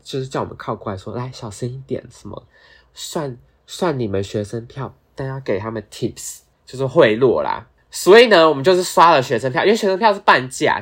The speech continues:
的确就是再给他补个一点 tips，我们还是划算，他们也划算。然后我们就觉得，“干，这景点不单纯。”就是体验上就有一点，有一点不舒服啊，就觉得，对，对，对，对，就是第一个就是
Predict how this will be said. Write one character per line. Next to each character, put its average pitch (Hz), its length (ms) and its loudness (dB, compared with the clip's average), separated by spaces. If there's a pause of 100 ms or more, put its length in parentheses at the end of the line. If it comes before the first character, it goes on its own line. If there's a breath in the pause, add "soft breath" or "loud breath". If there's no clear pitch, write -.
的 131 120 -8
确 139 220 0
就 139 180 -6
是 139 300 -2
再 165 140 2
给 104 180 -4
他 117 240 0 (160)
补 104 140 -12
个 98 160 -8
一 - 80 -10
点 117 240 -8
tips， - 380 -8 (120)
我 123 160 -6
们 107 100 -4
还 110 160 2
是 170 140 -6
划 101 240 -6
算， - 260 -8 (240)
他 185 220 -2
们 175 100 -2
也 117 140 -2
划 87 300 -8
算。 113 200 -6
然 117 80 -2
后 151 80 2
我 180 60 -2
们 143 100 -4
就 131 60 -6
觉 - 160 -6
得， 98 80 -2 (140)
“干， 107 180 -2
这 151 140 -6
景 101 200 -12
点 104 160 -6
不 95 120 -12
单 98 280 -6
纯。” - 220 -12
就 131 80 -8
是 131 300 -4 (500 loud breath)
体 208 160 4
验 233 180 6
上 233 160 4
就 220 80 -2
有 160 220 2
一 190 80 2
点， 143 440 4 (380 loud breath)
有 180 120 6
一 - 20 8
点 208 160 6
不 220 100 2
舒 190 280 2
服 123 240 -8
啊， 107 100 0
就 156 100 -8
觉 117 220 -4
得， 98 220 -8 (240)
对， 247 120 4
对， 233 160 4
对， 220 220 2
对， 208 220 2
就 208 120 -6
是 208 400 -6 (640 soft breath)
第 196 160 -2
一 - 20 -6
个 170 120 4
就 156 80 -4
是 165 280 2